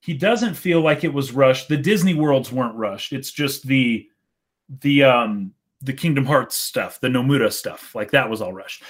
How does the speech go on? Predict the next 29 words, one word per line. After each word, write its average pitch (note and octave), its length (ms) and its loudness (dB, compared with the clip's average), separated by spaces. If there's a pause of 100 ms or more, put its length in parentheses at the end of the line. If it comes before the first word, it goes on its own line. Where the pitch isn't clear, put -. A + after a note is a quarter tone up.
And, G#3+ 120 6
like, A#3 160 4
I'd A#3+ 140 6
agree E3+ 220 4
with A2+ 160 0
that. F#2+ 200 -12
Fine. C3+ 240 -4
Like, D3 200 2
the, E3 100 2
the D3 200 -2
Disney F#3 340 0
worlds D#3+ 420 2
themselves, C#3 580 0 (520)
they F3 260 0
necess-, F#3 520 -2
they F#3+ 120 4
didn't G3+ 160 0
necessarily E3+ 340 0
feel C3 220 -4
rushed. G#2 260 -12
And D3+ 120 -2
the D#3 60 2
look G3 260 2
of D#3+ 80 0
the D3+ 60 0
game C3 260 -2
is, A#2 100 -8
is A#2+ 200 -12
phenomenal. G2+ 480 -10